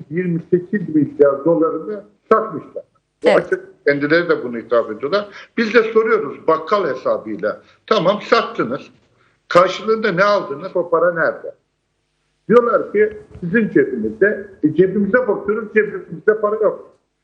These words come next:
Speaker 1: Vatandaşa soruyoruz, senin cebinde var mı böyle bir para diye. Onlar yok diyorlar. Bankalarda diyorlar. E, bankalarda ise çıkart belgeyi. Bize şöyle bir belge. Desin ki falanca banka bu para bendedir. E, desin. E, diyorlar belirli kişilerin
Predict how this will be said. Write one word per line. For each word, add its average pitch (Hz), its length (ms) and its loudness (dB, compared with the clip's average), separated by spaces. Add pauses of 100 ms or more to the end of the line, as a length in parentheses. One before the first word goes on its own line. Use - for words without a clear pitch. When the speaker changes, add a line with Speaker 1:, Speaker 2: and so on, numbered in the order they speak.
(200)
Speaker 1:
Vatandaşa 208 640 0
soruyoruz, 175 380 -2
senin 175 200 -4
cebinde 175 420 2
var 175 140 2
mı 143 180 -10 (220)
böyle 143 240 0
bir 127 40 -6
para 120 400 -4
diye. 190 220 -4 (260)
Onlar 180 420 2
yok 220 300 -4
diyorlar. 127 300 -4 (520)
Bankalarda 147 760 0
diyorlar. 127 340 -4
E, 175 120 0
bankalarda 180 580 0
ise 214 240 -4
çıkart - 360 -2
belgeyi. 143 480 -2 (340)
Bize 160 460 0
şöyle 185 220 4
bir 156 160 -4
belge. 143 440 0 (640)
Desin 196 280 2
ki 190 140 0
falanca 175 440 2
banka 147 340 -2
bu 240 140 -2
para 214 260 0
bendedir. 214 480 -2 (300)
E, 117 40 -6
desin. 113 500 -8 (400)
E, 180 160 4
diyorlar 233 360 2
belirli 220 440 -2
kişilerin 214 500 0